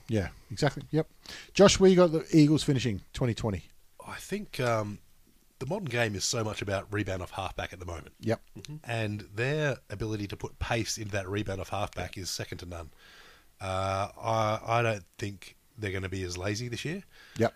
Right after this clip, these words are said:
Speaker 2: So I can see them finishing top.
Speaker 1: Yeah.
Speaker 2: I reckon they'll put a hurting on the, the teams that are a bit less pacey.
Speaker 1: Yep.
Speaker 2: And they'll,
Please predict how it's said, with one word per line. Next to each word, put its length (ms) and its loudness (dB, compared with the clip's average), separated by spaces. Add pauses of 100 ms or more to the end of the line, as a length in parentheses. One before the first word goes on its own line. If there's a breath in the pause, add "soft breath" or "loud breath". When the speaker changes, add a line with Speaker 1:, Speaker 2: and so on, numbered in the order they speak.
(120)
Speaker 2:
So 180 -2
I 40 -2
can 120 -6
see 140 -4
them 100 -4
finishing 300 -10
top. 240 -8 (300)
Speaker 1:
Yeah. 140 -4
Speaker 2:
I 60 2
reckon 220 -4
they'll 360 0 (100)
put 140 -6
a 40 -8
hurting 320 -4
on 120 -4
the, 300 -4
the 80 -12
teams 360 -6
that 120 -6
are 100 -4
a 40 -6
bit 220 -6
less 160 -6
pacey. 380 -8 (340 soft breath)
Speaker 1:
Yep. 160 -4 (500 soft breath)
Speaker 2:
And 300 -4
they'll, 420 0